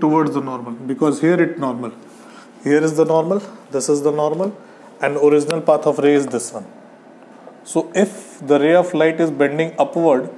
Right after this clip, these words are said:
so basically it will be bending towards the normal. So ray of light bend downward. So what happens? Where the ray of light will go? Somewhere here.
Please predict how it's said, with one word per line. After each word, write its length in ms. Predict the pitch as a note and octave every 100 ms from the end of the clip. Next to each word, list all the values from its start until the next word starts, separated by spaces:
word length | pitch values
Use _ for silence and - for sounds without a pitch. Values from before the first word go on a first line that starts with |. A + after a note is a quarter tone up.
| - - - -
so 160 | -
basically 540 | C#3 C#3+ D3+ E3+ F#3 E3+
it 160 | D3+
will 100 | D3+
be 160 | D3+ D#3+
bending 420 | C#3+ D3 E3 D#3+
towards 300 | C#3+ C#3+ C3+
the 60 | C#3
normal. 320 | A#2+ A#2 A2+
So 160 | -
ray 100 | C3+
of 160 | D3 D3
light 220 | D3 C#3
bend 260 | D3 F3 - - C#3+
downward. 420 | C3 A#2 A2 G2 - - - - - -
So 60 | C3
what 140 | D3+
happens? 400 | D#3 D#3+ F3+ F#3+
Where 180 | C#3+ C#3+
the 140 | D3 D3
ray 100 | D3+
of 120 | D3+
light 200 | D3+ D3+
will 120 | D3+
go? 240 | C#3+ G3 - - - - - - - - - - - - - -
Somewhere 460 | - F#3 F3+ F3
here. 220 | B2 A2+